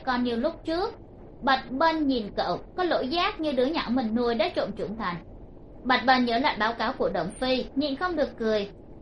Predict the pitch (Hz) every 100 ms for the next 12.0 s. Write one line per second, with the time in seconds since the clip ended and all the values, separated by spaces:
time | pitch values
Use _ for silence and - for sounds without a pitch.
0 | - - 330 330 269 262 302 285 285 262
1 | 247 311 277 294 269 294 208 196 175 156
2 | 202 226 226 202 - - - - - -
3 | - - - - 330 349 311 233 233 233
4 | 262 233 233 240 226 214 214 214 - 240
5 | 359 453 - - - - - - - -
6 | - - - - - 311 403 381 269 320
7 | 320 330 233 220 233 220 240 359 - 359
8 | 339 311 359 349 320 311 - 302 311 -
9 | 254 254 320 311 254 185 - 151 180 -
10 | - - - - 381 370 - 403 359 277
11 | 311 311 277 226 233 208 185 - 247 269